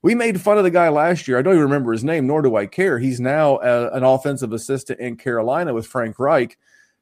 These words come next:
to Jerry's guy, Bryce Young. And that was the guy the Colts, just w-, when they put Jeff Saturday in charge of the organization. He was a guy who had basically called plays on Madden. This guy's never called plays.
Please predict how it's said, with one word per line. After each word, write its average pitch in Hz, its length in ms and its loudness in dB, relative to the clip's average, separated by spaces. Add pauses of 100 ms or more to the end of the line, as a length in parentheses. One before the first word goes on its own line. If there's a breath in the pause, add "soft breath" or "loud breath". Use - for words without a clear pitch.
to 123 100 -6
Jerry's 139 460 0
guy, 113 340 2
Bryce 117 540 0
Young. 123 480 0 (500)
And 131 760 -2
that 175 140 4
was 214 120 0
the 185 80 -2
guy 175 180 2
the 170 100 -2
Colts, - 680 -2 (1000)
just 147 280 -2
w-, 151 200 0
when 151 160 0
they 139 120 4
put 151 320 -2
Jeff 156 280 -4
Saturday 143 500 0
in 107 120 -6
charge 110 340 0
of 110 60 -2
the 110 100 -2
organization. 107 680 -6
He 160 80 -2
was 190 120 2
a 165 40 -4
guy 156 220 0
who 156 80 2
had 139 100 0
basically 175 320 -2
called 156 320 0
plays 156 260 -2
on 117 180 0
Madden. 113 440 0 (560)
This 135 140 -6
guy's 113 280 0
never 160 340 2
called 190 320 2
plays. 131 420 0